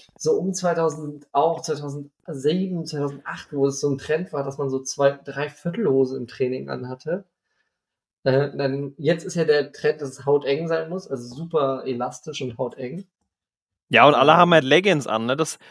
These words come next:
Speaker 2: also das muss man ja sagen, das hat, äh, Arjen Robben groß gemacht. Jetzt nenne ich ihn schon wieder Arjen Robben. Ähm, die Leggings, das war ja vorher verpönt. Auf jeden Fall im Amateurfußball und Jugendfußball war es immer verpönt, eine, eine Leggings anzuhaben. Und jetzt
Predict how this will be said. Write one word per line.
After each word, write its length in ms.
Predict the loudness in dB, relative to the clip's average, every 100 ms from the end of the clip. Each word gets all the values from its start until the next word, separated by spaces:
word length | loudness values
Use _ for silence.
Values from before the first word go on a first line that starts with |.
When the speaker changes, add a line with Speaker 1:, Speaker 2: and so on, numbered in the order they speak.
| _
Speaker 2:
also 140 | -2
das 180 | 4 4
muss 120 | 6
man 80 | 6
ja 80 | 8
sagen, 340 | 8 8 6 4
das 160 | 6
hat, 220 | 6 2
äh, 140 | 0 0
Arjen 300 | 4 4 4
Robben 260 | 2 2
groß 340 | 0 0 0 0
gemacht. 220 | 0 -2
Jetzt 200 | -4 -10
nenne 180 | -6 -4
ich 80 | -6
ihn 80 | -8
schon 180 | -6
wieder 180 | -4 -2
Arjen 220 | 0 -2
Robben. 220 | 0 -4 -4 -14 -18 0
Ähm, 520 | 6 8 8 4 0 -4 _ _ _ _ _ -8
die 100 | 0
Leggings, 420 | 2 4 4 6
das 180 | 4 8
war 100 | 8
ja 60 | 8
vorher 300 | 8 6 6
verpönt. 760 | 2 -4 0 2 2 -2 -12 _ _
Auf 120 | -2
jeden 160 | 0 2
Fall 120 | 4
im 80 | 4
Amateurfußball 760 | 4 4 2 0 -2 -2 2 2
und 100 | 0
Jugendfußball 440 | -2 -6 -6 0 2
war 80 |
es 60 | 2
immer 100 | 0
verpönt, 480 | -2 -6 -2 -4 -2 0
eine, 240 | 2 2
eine 240 | 0 -4 -6
Leggings 500 | -4 0 0 0 0
anzuhaben. 460 | -2 0 2 4
Und 140 | 2 2
jetzt 420 | 0 0 -8